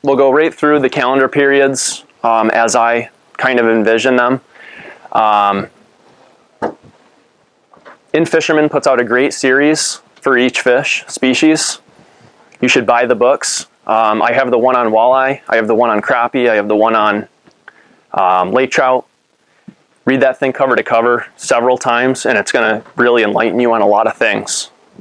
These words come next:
okay? You can get 'em at Walmart. Um, a lot of Walmarts carry 'em, obviously the bookstore, you can probably get 'em online. In Fisherman, whatever the f-, name of the fish is, highly suggest you read it, okay?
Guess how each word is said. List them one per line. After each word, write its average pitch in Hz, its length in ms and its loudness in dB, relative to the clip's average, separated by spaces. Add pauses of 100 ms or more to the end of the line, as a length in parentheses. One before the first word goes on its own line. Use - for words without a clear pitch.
(140)
okay? 110 360 -2 (840)
You 123 80 0
can 117 140 0
get 117 120 2
'em 117 120 0
at 113 100 0
Walmart. 120 520 0 (800)
Um, 98 500 0 (680)
a - 40 -6
lot 120 140 2
of 113 60 2
Walmarts 110 420 0
carry 110 280 0
'em, 107 120 0
obviously 104 380 0
the 101 80 2
bookstore, 107 460 0
you 98 60 -4
can 110 100 -6
probably 104 260 0
get 110 120 2
'em 104 100 0
online. 107 480 0 (280)
In 139 160 0
Fisherman, 135 600 0 (1300)
whatever 110 280 2
the 110 100 2
f-, - 180 -18
name 120 220 0
of 104 40 0
the 101 80 -2
fish - 240 -2
is, 117 420 -2 (480)
highly 127 320 0
suggest 120 460 -2
you 117 100 0
read 104 220 0
it, - 120 0 (240)
okay? 104 360 -2